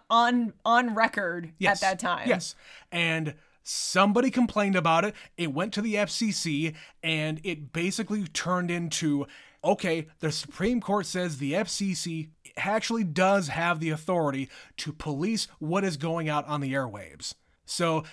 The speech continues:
Speaker 2: that is what created this board of censors, let's say, of
Speaker 1: A-
Speaker 2: what you can and cannot put on air.
Speaker 1: And it has continued to evolve. So, like,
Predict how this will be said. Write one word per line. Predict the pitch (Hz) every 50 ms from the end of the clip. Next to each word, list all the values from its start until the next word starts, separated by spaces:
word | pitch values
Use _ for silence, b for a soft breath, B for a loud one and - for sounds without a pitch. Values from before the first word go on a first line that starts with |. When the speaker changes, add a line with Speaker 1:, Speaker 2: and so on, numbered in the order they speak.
| B B B
Speaker 2:
that | 113 110 120 165 202 240 262
is | 262 240 202 156
what | 156 202 226 233 -
created | - - 190 202 214 214 226 240 254 220 185 165 160 156 160 156 B B B B B B -
this | 131 127 120 143 185 180 170 - - - - - _ - 143 120 110 _ _ -
board | 190 190 202 214 185 165 143 139 143 147 - B B B B B -
of | 170 160 151 151 147 143 127 - - _ _ _ -
censors, | - - - 208 214 208 - - 151 135 120 113 110 113
let's | 120 117 101 -
say, | - - 110 - - - - _ _ _ -
of | 180 165 143
Speaker 1:
A- |
Speaker 2:
what | 165 190 - -
you | 233
can | 208 - - 180 180 180
and | 185 185
cannot | - - 170 170 160 151 151 151 151 - - b b b b
put | - 175 170
on | 160 165 165
air. | 175 208 165 - - - _ _ -
Speaker 1:
And | 233 240 247
it | 254 247 233
has | 233 - -
continued | - 233 208 - 247 240 226 226 190 -
to | 220 202
evolve. | 185 160 185 190 185 196 190 160 143
So, | - 202 190
like, | 185 180 -